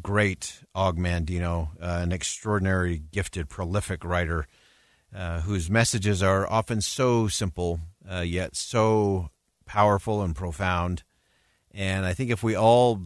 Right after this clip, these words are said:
began to imagine the difference it would make in the world,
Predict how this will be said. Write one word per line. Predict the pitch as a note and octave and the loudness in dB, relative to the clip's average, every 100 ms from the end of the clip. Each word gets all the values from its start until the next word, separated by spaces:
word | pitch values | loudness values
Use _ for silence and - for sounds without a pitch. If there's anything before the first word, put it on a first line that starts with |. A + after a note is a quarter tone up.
| - | -8
began | - F#2+ G#2 G#2 G2 F2+ | -6 -4 -2 0 0 0
to | |
imagine | F#2+ G2+ A#2 A#2+ A2+ G#2 G2+ F2+ - _ _ _ | -2 0 0 0 0 -2 -4 -6 -14 _ _ _
the | F2+ F#2+ | -10 -6
difference | F2 G#2 G2+ F2+ | -4 -4 -4 -6
it | G2+ | -6
would | F2+ | -6
make | F#2 F#2+ - | -2 -2 -2
in | F#2 | -2
the | F2 | 0
world, | F2+ F2 E2+ D#2 | -2 -2 -4 -8